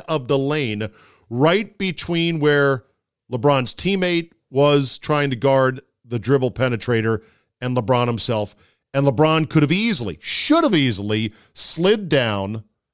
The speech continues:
to pinch in and put an arm in, put a hand in there to try to disrupt the dribble. He just sat there and watched the guy go right by, blow right by the defender for a layup. Absolutely ridiculous.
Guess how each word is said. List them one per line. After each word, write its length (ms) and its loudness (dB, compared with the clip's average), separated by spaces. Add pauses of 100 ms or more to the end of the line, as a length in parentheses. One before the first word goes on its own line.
(420)
to 120 4
pinch 460 -2
in 180 2
and 160 -2
put 180 -2
an 100 0
arm 380 4
in, 340 -4 (400)
put 100 2
a 80 2
hand 480 0
in 120 0
there 140 0
to 100 -4
try 180 -2
to 80 -2
disrupt 560 -2
the 80 -4
dribble. 340 -6 (1300)
He 120 -2
just 240 2
sat 300 -2
there 220 -8
and 120 -8
watched 440 -10
the 80 -10
guy 240 -8
go 140 -12
right 280 -12
by, 300 -8 (560)
blow 160 2
right 340 0
by 160 0
the 80 0
defender 380 -4
for 160 -4
a 40 -2
layup. 360 -4 (880)
Absolutely 840 -2
ridiculous. 720 -2